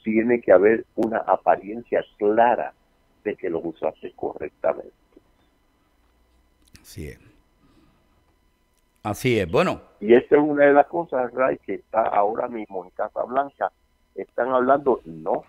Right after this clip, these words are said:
Speaker 1: sobre Puerto Rico, sino lo, sobre las preguntas que no tenemos la lista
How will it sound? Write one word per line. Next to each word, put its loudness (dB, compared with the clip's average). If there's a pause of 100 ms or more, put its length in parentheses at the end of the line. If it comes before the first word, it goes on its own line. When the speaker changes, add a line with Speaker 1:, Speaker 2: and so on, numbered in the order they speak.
Speaker 1:
sobre -4
Puerto -6
Rico, -8 (2250)
sino 4
lo, 4 (120)
sobre 4
las 2
preguntas 0
que -4
no -4
tenemos -4
la 4
lista -4